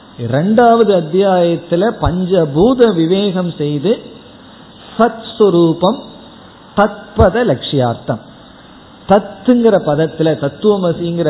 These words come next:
தத்துங்கிற பதத்தில் இருக்கிற லட்சியார்த்தம் என்ன என்றால் சத்ஸ்வரூபம் பிரம்ம. அப்ப துவம் பதத்துல சைத்தன்யமும் தத்பதத்துல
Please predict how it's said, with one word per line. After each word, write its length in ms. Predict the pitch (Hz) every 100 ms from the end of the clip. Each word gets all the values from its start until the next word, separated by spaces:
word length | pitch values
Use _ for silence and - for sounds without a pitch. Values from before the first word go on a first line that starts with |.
| 139
தத்துங்கிற 580 | 156 160 - 233 226 208
பதத்தில் 440 | 160 156 160 180
இருக்கிற 280 | 160 147 147
லட்சியார்த்தம் 720 | 131 127 - 180 165 160 147 139
என்ன 200 | 135 135 131 131 - - - - 156
என்றால் 440 | 127 127 151 202 -
சத்ஸ்வரூபம் 960 | - 190 - - 175 143 139 - 139 196
பிரம்ம. 440 | 139 117 113 117 131 - - - - - - - - -
அப்ப 280 | 139 143 123 -
துவம் 300 | 170 196 247 214
பதத்துல 640 | 202 196 190 180 160 151
சைத்தன்யமும் 840 | 151 127 139 165 170 170 180 269 - - - - - - - - - -
தத்பதத்துல 1000 | 226 - - 247 226 214 214 - 190